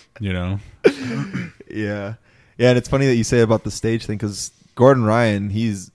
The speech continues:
Speaker 2: like, he's said on the podcast, he's purposefully talks mad shit
Speaker 1: Well, yeah.
Speaker 2: just to get attention and to, and also 'cause he fucking can.
Speaker 1: Who makes money in the U F C?
Speaker 2: The people who
Speaker 1: Name
Speaker 2: talk shit, yeah.
Speaker 1: U F C fighters.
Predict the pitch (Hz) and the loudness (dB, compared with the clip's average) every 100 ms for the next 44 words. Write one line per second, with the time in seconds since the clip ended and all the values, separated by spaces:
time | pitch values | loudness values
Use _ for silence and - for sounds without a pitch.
0 | _ 67 101 - 107 104 92 - 107 101 | _ -12 -10 -8 -8 -8 -10 -10 -8 -10
1 | 98 107 101 98 135 131 - - _ _ | -8 -8 -8 -6 -4 -4 -8 -14 _ _
2 | _ _ _ _ - - 156 156 120 - | _ _ _ _ -12 -6 -6 -4 -8 -10
3 | - 104 104 98 101 _ _ _ _ _ | -12 -10 -8 -12 -16 _ _ _ _ _
4 | _ _ - 104 - - - - 101 104 | _ _ -4 -4 -4 -14 -14 -10 -6 -6
5 | 101 95 - - - - _ _ 113 151 | -8 -10 -12 -12 -14 -16 _ _ -4 -2
6 | 101 - - - - 117 - - 117 135 | -4 -10 -20 -6 -2 -2 -4 -4 -4 -4
7 | - _ - 113 - - 101 - 139 147 | -12 _ -2 -2 -2 -8 -8 -6 -6 -6
8 | 87 80 - 107 104 - 104 - _ 202 | -12 -16 -12 -8 -8 -6 -8 -8 _ 2
9 | 196 143 117 95 - 120 104 98 - 113 | 6 6 4 -6 -10 -10 -10 -12 -12 -12
10 | 104 - - 113 143 113 151 139 143 123 | -14 -20 -16 -12 -10 -10 -6 0 0 0
11 | - 117 113 101 92 90 92 92 85 - | 2 2 2 2 0 -2 -2 -4 -6 -10
12 | 80 - _ _ _ 107 104 101 104 123 | -12 -16 _ _ _ -12 -8 -4 0 4
13 | 131 139 120 113 113 104 107 101 90 82 | 4 4 4 4 4 2 0 -6 -6 -10
14 | 80 - - | -10 -14 -20